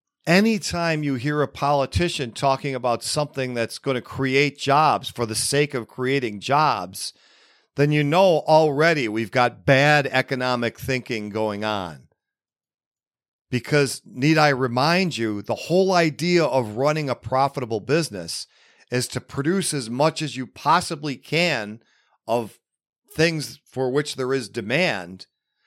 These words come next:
with as few people as possible for at a, as low a cost as you can.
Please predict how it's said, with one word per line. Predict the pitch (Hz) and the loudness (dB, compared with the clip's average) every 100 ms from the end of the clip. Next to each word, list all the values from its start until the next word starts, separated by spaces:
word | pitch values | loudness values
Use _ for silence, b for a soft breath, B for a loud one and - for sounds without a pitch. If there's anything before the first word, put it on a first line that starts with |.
| _ _ 127 | _ _ -2
with | 147 | 0
as | 175 - | 2 0
few | - - 208 220 | -4 0 0 0
people | - 202 214 180 170 | -2 -2 0 2 2
as | 151 | 0
possible | - 175 190 190 160 117 90 _ _ _ _ _ _ _ _ _ | -2 2 2 2 -4 -4 -6 _ _ _ _ _ _ _ _ _
for | - 156 | -2 2
at | 156 | 4
a, | 139 143 | 2 2
as | 143 117 | -2 -2
low | 127 151 185 196 | 0 4 6 4
a | |
cost | - - 156 160 160 - | 2 -2 2 2 2 -4
as | 147 143 | -6 -6
you | 143 | -8
can. | - 180 196 160 69 | -6 -2 -2 -2 -6